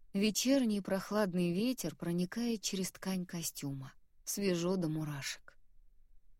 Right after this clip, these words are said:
Делаю глубокий вдох, наполняя легкие чистым прохладным воздухом, будто рыба, которую кинули обратно в море. Восхитительное мгновение портит голос за спиной. «Тоже не нравятся эти пьянчуги?»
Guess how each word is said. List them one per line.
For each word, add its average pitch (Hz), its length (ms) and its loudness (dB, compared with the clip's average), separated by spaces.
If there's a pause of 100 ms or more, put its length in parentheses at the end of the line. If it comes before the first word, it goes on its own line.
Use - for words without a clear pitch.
(160)
Делаю 196 360 4
глубокий 170 520 -2
вдох, 170 580 -2
наполняя 190 560 0
легкие 180 560 -2
чистым 175 500 -2
прохладным 165 640 -2
воздухом, 170 560 -4
будто 180 380 -4
рыба, 156 420 -2 (320)
которую 170 400 0
кинули 180 400 0
обратно 156 480 -2
в 156 60 -4
море. 151 440 -2 (640)
Восхитительное 180 880 0
мгновение 165 760 -2 (500)
портит 226 400 2
голос 156 480 2
за 143 80 -4
спиной. 143 500 -8 (1400)
«Тоже 208 340 4
не 285 120 6
нравятся 185 500 4
эти 160 200 0
пьянчуги?» 151 640 0